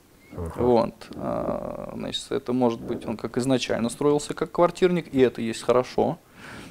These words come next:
Speaker 2: Вот. А, он мог быть построен, просто построен и потом получить квартирный статус, но получить квартирный статус по суду, просто по суду, и по суду с участием с администрацией.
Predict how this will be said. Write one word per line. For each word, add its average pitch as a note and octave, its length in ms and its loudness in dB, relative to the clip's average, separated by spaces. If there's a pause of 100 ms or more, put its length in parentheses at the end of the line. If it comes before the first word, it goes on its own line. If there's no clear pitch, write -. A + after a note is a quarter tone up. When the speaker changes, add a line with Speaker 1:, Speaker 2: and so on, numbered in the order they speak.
(140)
Speaker 2:
Вот. A#2 380 0 (140)
А, A#2 420 0
он D3+ 260 0
мог B2+ 160 2
быть B2 240 -2
построен, A#2 480 0
просто C3+ 320 4
построен A#2+ 560 0
и - 20 -4
потом B2 360 2
получить C3 420 -6
квартирный B2+ 480 0
статус, - 460 0
но D3 80 -8
получить B2 480 -6
квартирный A#2+ 400 -2
статус - 400 2
по - 120 -4
суду, C3 300 -2
просто - 380 -2
по A3 140 0
суду, B3 280 0
и G#3+ 60 2
по - 160 -4
суду C#3+ 260 -4
с - 60 -8
участием D3 500 -2
с - 80 -6
администрацией. - 800 -4